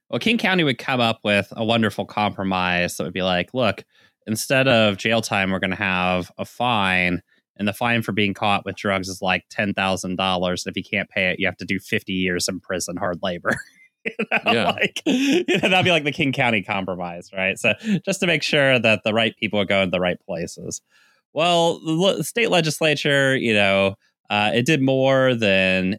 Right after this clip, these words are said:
Speaker 1: uh, quibble over exactly how long they would have put people in prison <laughs> for, uh, in continuing the failed drug war. They also, uh, signed a measure on Tuesday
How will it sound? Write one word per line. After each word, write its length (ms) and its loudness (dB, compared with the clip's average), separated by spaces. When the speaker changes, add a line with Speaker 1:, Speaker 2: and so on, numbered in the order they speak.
Speaker 1:
uh, 260 0
quibble 680 2
over 360 0
exactly 720 -2
how 240 -2
long 520 0
they 60 -8
would 120 -2
have 120 -10
put 140 -10
people 380 -2
in 100 -4
prison 480 0
<laughs> 160 -12
for, 460 0
uh, 240 0
in 140 -2
continuing 720 -2
the 300 0
failed 340 -2
drug 320 -2
war. 360 0
They 240 0
also, 920 2
uh, 380 2
signed 480 0
a 120 2
measure 420 2
on 160 0
Tuesday 800 0